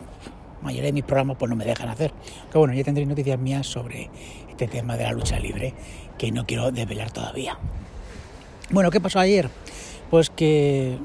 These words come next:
pues, normalmente, pues, eh, suele salir un luchador al principio. En este caso fue Roman Reigns, el campeón universal. Y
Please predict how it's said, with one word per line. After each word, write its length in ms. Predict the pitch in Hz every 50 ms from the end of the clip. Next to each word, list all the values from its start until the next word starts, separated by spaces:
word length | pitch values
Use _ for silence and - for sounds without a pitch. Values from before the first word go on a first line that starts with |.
| - - - - - - - - - - - - - - - - -
pues, 100 | - 175
normalmente, 420 | 151 151 160 175 170 170 165 160 180
pues, 360 | 143 135 123 - - - -
eh, 300 | 127 120 117 117 117 117 117
suele 240 | - - 143 131 123
salir 220 | 127 131 131 131
un 100 | 131 131
luchador 320 | 131 123 - 127 127 131
al 100 | 131 127
principio. 440 | 120 135 127 117 - 165 151 190 190 - - - -
En 60 | -
este 140 | - - 151
caso 180 | 156 151 143
fue 160 | - - 135 127
Roman 260 | 143 139 135 131 123
Reigns, 300 | 135 160 175 185 175 156
el 100 | 120 117
campeón 300 | - 131 120 139 135 127
universal. 440 | 131 127 127 120 - - 160 185 - - - - - - - - - - - - - - -
Y 360 | 240 175 170 165 160 160 170